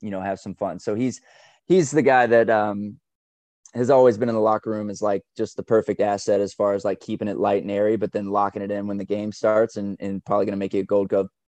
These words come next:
Gold Glove play or hit three homers in an N L C S game like he did against the Cubs.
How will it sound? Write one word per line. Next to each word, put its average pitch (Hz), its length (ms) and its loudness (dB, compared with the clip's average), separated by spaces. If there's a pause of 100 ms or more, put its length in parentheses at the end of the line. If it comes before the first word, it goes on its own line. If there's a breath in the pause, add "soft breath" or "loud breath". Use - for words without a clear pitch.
Gold 120 240 4
Glove 113 240 2
play 117 260 2
or 113 80 0
hit 110 200 -2
three 123 180 -2
homers 117 400 -4
in 110 80 -6
an 107 120 -8
N 113 180 -4
L 107 100 -2
C 110 220 0
S 110 160 -2
game 113 160 -6
like 107 140 -8
he 107 80 -6
did 104 120 -2
against 104 220 -6
the 95 80 -10
Cubs. 113 420 -2